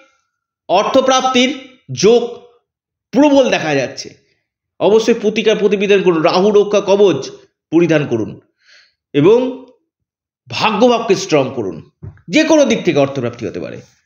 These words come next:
কুম্ভ রাশির টার্গেট নাম্বার আট এবং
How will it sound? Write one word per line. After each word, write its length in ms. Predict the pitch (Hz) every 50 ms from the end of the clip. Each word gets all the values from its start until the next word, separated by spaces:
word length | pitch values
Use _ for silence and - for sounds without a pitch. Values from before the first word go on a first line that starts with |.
| _ _ -
কুম্ভ 160 | 180 208 214 233
রাশির 420 | 247 247 226 226 226 - 269 285 277 - - - _ _ _ _ _ _ _ _ _ _ _ - -
টার্গেট 300 | 175 185 196 196 240 240
নাম্বার 380 | 247 247 240 208 185 196 240 320 311 - - - - _ _ _ _ _ _ _ _ _ _ _ _ _ -
আট 400 | - 208 - - - - - - - - - _ _ _ _ _ _ _ _ _ _ _ _ _ _ _ _ _ _ _ _ _ _ _ _ _ -
এবং 220 | 165 160 190 233